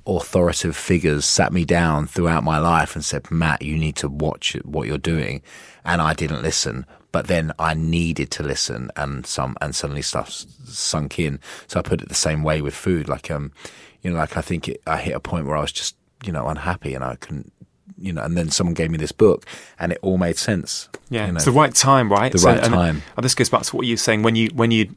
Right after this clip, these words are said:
Speaker 2: when you discover the power of food, you're telling everyone,
Speaker 1: Mm.
Speaker 2: like I did.
Speaker 1: Yeah, yeah.
Speaker 2: And actually you become irritating and actually people don't wanna hear it. And
Speaker 1: <laughs> Yeah,
Speaker 2: I,
Speaker 1: yeah,
Speaker 2: I, I,
Speaker 1: totally.
Speaker 2: and I, it was actually,
Speaker 1: Yeah, yeah.
Speaker 2: you know what? I,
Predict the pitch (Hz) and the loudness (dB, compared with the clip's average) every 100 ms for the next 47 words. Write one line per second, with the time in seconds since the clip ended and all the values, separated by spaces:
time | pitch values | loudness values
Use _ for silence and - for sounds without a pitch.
0 | _ - 113 98 - - - 131 123 107 | _ -4 -2 -2 2 4 6 4 2 -4
1 | - 131 135 107 - 104 98 104 - 107 | -2 0 0 0 0 0 0 -2 -2 0
2 | 104 110 101 95 87 - - 110 117 107 | 0 0 0 -2 -4 -10 -12 -4 -2 0
3 | 101 107 113 113 107 92 - - - - | 0 0 2 2 2 0 -2 -6 -14 -12
4 | 98 92 87 85 135 - 120 - 117 120 | -4 -2 -2 0 2 2 0 2 4 4
5 | 139 - 104 - 101 104 101 - 110 113 | 4 2 2 2 2 4 2 2 -2 0
6 | 104 110 - 101 82 123 127 110 107 165 | 4 2 4 0 2 2 4 4 6 6
7 | - 127 135 160 156 120 151 156 170 170 | 6 6 8 8 6 6 4 4 2 2
8 | 196 180 170 170 170 147 123 101 90 85 | 4 6 6 4 4 4 4 2 2 2
9 | 80 _ _ - 135 151 160 135 - - | -2 _ _ -4 -2 0 2 2 0 -10
10 | _ _ _ _ - | _ _ _ _ 0